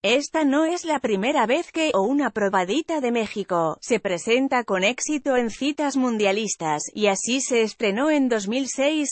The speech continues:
durante el Mundial de Alemania, gracias al éxito de la primera edición.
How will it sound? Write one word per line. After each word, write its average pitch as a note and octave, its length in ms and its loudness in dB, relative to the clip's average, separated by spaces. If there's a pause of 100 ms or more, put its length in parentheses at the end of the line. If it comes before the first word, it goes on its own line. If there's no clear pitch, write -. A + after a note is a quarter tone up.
durante A#3 480 2
el A3 100 0
Mundial G#3+ 520 0
de G#3+ 120 2
Alemania, G#3+ 720 0
gracias B3 580 0
al G#3+ 120 0
éxito D4 520 -2
de B3 100 0
la G#3 120 2
primera C4 540 0
edición. G3+ 760 0